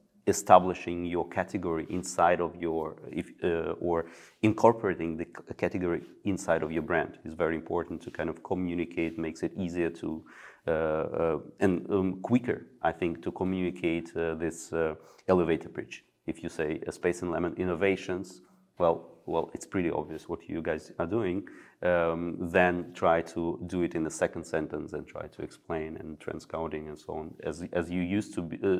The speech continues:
do before, because that's what I noticed, uh, uh, from you. Um, your, um, elevator pitch, um, became much, much shorter, uh, with the, with the, w-, with the, with the name, and it's just, uh, uh, straight to the point. Before that, it was,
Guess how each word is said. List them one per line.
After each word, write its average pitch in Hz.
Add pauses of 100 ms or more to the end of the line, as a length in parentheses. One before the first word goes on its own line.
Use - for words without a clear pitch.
do 92
before, 87
because 85 (220)
that's -
what 107
I 101 (100)
noticed, 87 (100)
uh, 87
uh, 82
from 85
you. 131 (380)
Um, 92 (120)
your, 85
um, 85
elevator 104
pitch, - (140)
um, 80 (440)
became 85
much, -
much 98
shorter, 98 (760)
uh, 90
with 87
the, 90
with 92
the, 90
w-, 92
with 92
the, 92
with 90
the 92
name, 82
and 92
it's 92
just, -
uh, 104 (560)
uh, 104
straight 120
to 98
the 90
point. 80 (320)
Before 120
that, 98
it 95
was, 92